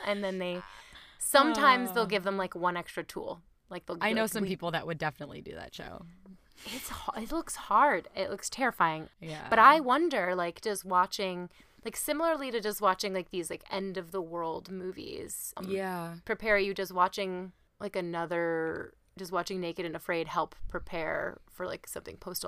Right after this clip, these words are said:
Speaker 1: po-, uh, hopefully I'd be ready for if I was stranded in the wilderness naked, because at, hopefully all of those Naked and Afraid hours that I logged, like, did something.
Speaker 2: They did something, yeah. You took
Speaker 1: I,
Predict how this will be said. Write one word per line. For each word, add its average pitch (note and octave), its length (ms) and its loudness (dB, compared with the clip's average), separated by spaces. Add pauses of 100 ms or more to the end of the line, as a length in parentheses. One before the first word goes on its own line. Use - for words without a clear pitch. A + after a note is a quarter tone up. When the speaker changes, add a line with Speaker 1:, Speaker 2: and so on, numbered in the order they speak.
(140)
Speaker 1:
po-, - 240 -2
uh, A3+ 120 12
hopefully B3+ 420 6
I'd F3+ 120 4
be F3+ 100 4
ready E3+ 340 2
for E3 500 0 (600)
if G#3+ 160 -4
I F3+ 120 6
was E3+ 140 2
stranded E3 340 -2
in E3+ 80 -2
the E3 60 -2
wilderness E3 440 -2
naked, E3 380 -2
because F3 340 0
at, G3 160 2 (300)
hopefully G#3 560 2
all F3+ 180 8
of E3 80 0
those E3+ 200 0
Naked E3 180 -4
and D#3+ 100 -4
Afraid D#3+ 220 0
hours E3 280 2
that - 120 -6
I - 60 -2
logged, - 400 0
like, E3+ 180 -4
did E3 220 -2
something. F3+ 540 -2 (640)
Speaker 2:
They F3 120 -8
did E3 220 -6
something, D#3 360 -10
yeah. D3+ 300 -10
You F3 120 -10
took F3+ 200 -8
Speaker 1:
I, - 20 -6